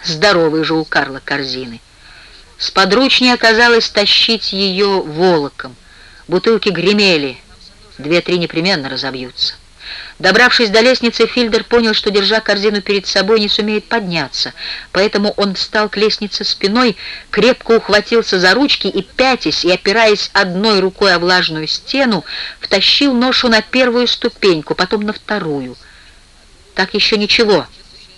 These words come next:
но уж в следующий раз он нагрузит поменьше. До люка было уже недалеко. Он выпрямился, оторвав корзину от лестницы, и тут ступенька под ногами, не выдержав, треснула.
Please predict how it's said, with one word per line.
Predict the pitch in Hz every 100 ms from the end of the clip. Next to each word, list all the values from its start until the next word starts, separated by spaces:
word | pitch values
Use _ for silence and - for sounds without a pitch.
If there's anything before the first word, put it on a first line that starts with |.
| - -
но | 151
уж | 151 -
в |
следующий | - 202 226 190 -
раз | 143 127 - - - - - -
он | 139 160 202
нагрузит | 208 208 175 175 175
поменьше. | - 185 147 127 - - - - - - - - _ - -
До | - 143
люка | 165 220 - 226
было | 208 220
уже | 208 214
недалеко. | 208 190 208 - 147 131 - _ - - - - -
Он | 170 202
выпрямился, | 196 254 175 160 151 -
оторвав | 160 170 175 190 -
корзину | 175 170 185 175
от | 175
лестницы, | 190 175 156 - 180 - - -
и | 185
тут | 226
ступенька | - - 220 - 254 240 220
под | 196
ногами, | 165 196 185 165
не | 165 185
выдержав, | 220 208 190 220
треснула. | - 240 226 - 139 127